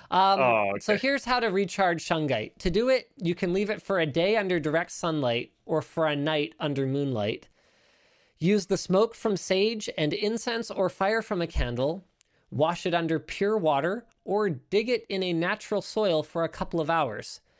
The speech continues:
Speaker 1: Recharge it with the power crystals such as selenite, amethyst, or quartz.
Speaker 2: With the power crystals.
Speaker 1: With the
Speaker 2: Recharge it
Speaker 1: power.
Speaker 2: with the power crystals.
Speaker 1: The power
Speaker 2: Nice.
Speaker 1: crys-, crystals. And so, you know, for me,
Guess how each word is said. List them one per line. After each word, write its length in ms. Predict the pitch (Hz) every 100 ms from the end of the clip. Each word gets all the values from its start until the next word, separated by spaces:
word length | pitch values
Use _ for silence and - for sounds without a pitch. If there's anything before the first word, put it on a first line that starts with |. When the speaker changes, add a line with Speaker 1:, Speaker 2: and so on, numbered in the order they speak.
| _ _
Speaker 1:
Recharge 480 | 143 185 - 202 180
it 140 | 202
with 340 | 180 170 - _
the 100 | 160
power 380 | 143 - 247 233
crystals 500 | - 143 - 135 123
such 360 | - - 156 -
as 100 | -
selenite, 480 | - 202 208 202 -
amethyst, 560 | 165 165 - 160 - -
or 120 | 156
quartz. 580 | 127 - 117 - 160 - _ _ _ _ _ _ _
Speaker 2:
With 180 | 139 - _ _ -
the 220 | 117 123
power 360 | 120 117 110 101
crystals. 540 | - 98 - 107 - -
Speaker 1:
With 200 | 151 -
the 80 |
Speaker 2:
Recharge 300 | 123 139 147
it 40 | 127
Speaker 1:
power. 340 | 131 120 113
Speaker 2:
with 100 | 107
the 140 | 120 123
power 360 | 120 113 107
crystals. 380 | 101 110 - 127
Speaker 1:
The 40 | 127
power 220 | 139 127
Speaker 2:
Nice. 80 | 101
Speaker 1:
crys-, 320 | 120 - -
crystals. 460 | 131 - 117 113 - - - - -
And 220 | 208 214
so, 520 | - 240 226 220 208 - -
you 140 | 214 214
know, 260 | 214 214 - -
for 220 | - 226
me, 460 | 214 277 240 175